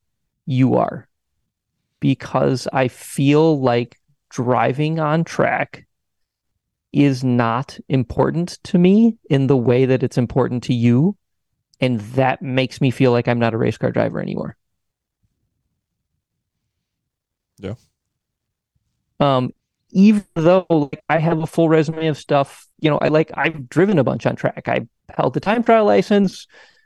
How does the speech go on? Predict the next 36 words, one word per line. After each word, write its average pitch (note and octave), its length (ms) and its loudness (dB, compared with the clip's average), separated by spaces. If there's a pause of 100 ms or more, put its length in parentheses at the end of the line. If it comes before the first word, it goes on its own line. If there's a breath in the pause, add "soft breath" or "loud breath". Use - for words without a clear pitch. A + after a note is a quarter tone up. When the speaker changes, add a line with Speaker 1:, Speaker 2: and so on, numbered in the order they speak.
(160 soft breath)
Speaker 1:
I'm C3+ 400 -4
gonna D#3 180 2
do D3+ 180 2
One E3 200 2
Lap D#3 160 0
this D3+ 240 -2
year. D3 260 2
I've C3 180 0
driven C#3+ 300 -2
on B2+ 400 -2
whatever A#2+ 460 0
it A#2+ 40 0
is, A#2+ 280 -2 (300)
twenty C3+ 420 -2
some C3+ 260 -2
tracks A#2+ 400 -4
around B2 240 0
the B2 80 -4
country. B2 540 0 (520)
Like, C#3+ 140 0
I D#3+ 140 0
can F3 180 0
talk - 400 -2
about C3 260 -2
tracks. A#2+ 500 -4
I D3 140 0
can D#3+ 140 -6
talk C3+ 240 -4
about C3+ 180 2
Road C3 180 2
America C3+ 360 0
and B2 180 0
Road B2+ 160 -4
Atlanta B2+ 460 0
and, C3 420 0 (640 soft breath)
and A#2+ 540 0